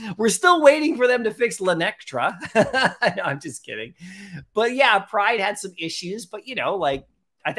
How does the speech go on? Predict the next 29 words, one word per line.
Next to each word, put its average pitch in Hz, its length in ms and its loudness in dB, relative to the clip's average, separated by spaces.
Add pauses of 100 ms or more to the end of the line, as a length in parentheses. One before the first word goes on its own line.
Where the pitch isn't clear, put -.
I 165 40 0
believe 156 320 -8
they 156 80 -12
fixed - 300 -10
it 139 100 -14
now. 120 180 -4
It 240 80 -6
took, 339 160 -8
like, 226 180 -4
a 127 120 -4
day, 113 480 -6
like, 117 240 -6
less 123 220 -6
than 120 160 -12
a 101 80 -12
day. 107 300 -6
So 127 280 -8 (180)
hopefully 277 520 -4
in 160 120 -4
next 196 320 -6
time, 127 300 -6
this 151 160 -10
is 196 80 -12
a 208 60 -14
good 220 120 -10
learning 185 340 -6
experience 127 540 -12
for - 140 -14
people. 107 500 -12